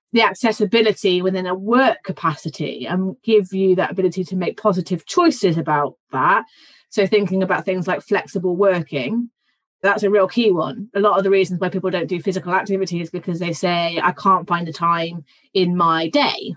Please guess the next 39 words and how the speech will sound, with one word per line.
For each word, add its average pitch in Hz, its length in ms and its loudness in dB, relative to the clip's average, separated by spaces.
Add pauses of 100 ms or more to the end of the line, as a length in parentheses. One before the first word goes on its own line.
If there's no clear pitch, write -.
or 175 240 0
in 170 140 -4
my 175 160 0
week." 220 500 -2 (340)
So 208 140 2
if 220 200 4
we 247 220 4
create 220 300 0
these 196 160 4
flexible 185 540 -2
working 185 800 0
ways 180 720 0
of 165 240 -6
being 175 680 0
in 185 80 0
the 175 80 0
workplace, 190 720 -2 (320)
then 196 120 0
does 208 200 4
that 247 220 4
mean 190 520 0
that 190 200 0
frees 190 240 4
up - 160 -4
some 185 140 -2
more 190 160 -4
time 196 360 0
for 175 80 -2
somebody 175 380 -2
to - 80 -16
be 180 80 -2
able 175 220 -2
to 190 80 -12
go 170 280 -2
and 175 140 -4
do 170 160 -4
the 175 100 -4
run 196 300 2
or 170 160 -12